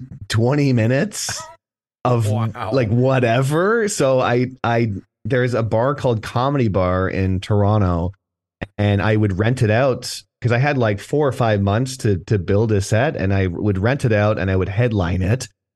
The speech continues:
Speaker 1: And I'd, I'd just spew everything out and try to build an hour's worth of material. And then again, I was going out every single night, everywhere I could. And then, and then somehow made it <laughs> work.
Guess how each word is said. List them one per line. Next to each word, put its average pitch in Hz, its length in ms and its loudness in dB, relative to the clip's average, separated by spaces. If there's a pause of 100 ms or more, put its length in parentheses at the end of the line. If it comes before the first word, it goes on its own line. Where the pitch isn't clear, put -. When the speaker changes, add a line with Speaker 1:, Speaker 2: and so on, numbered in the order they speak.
(280)
Speaker 1:
And 104 160 2
I'd, 98 280 0
I'd 95 200 0
just 104 280 0 (360)
spew 139 1000 0
everything 117 520 2
out 104 200 2
and 104 120 2
try 107 180 2
to 104 100 2
build 107 460 2
an 101 180 0
hour's 104 540 2
worth 98 240 0
of 101 80 2
material. 98 640 2
And 98 180 0
then 95 200 2
again, 117 400 2
I 98 100 2
was 98 100 2
going 107 260 2
out 98 140 2
every 110 220 2
single 104 300 0
night, 92 320 0
everywhere 104 480 2
I 92 100 2
could. 95 440 0 (540)
And 98 180 2
then, 95 420 2
and 98 160 0
then 98 120 2
somehow 101 400 0
made 95 220 2
it - 20 2
<laughs> 98 280 0
work. 98 280 -2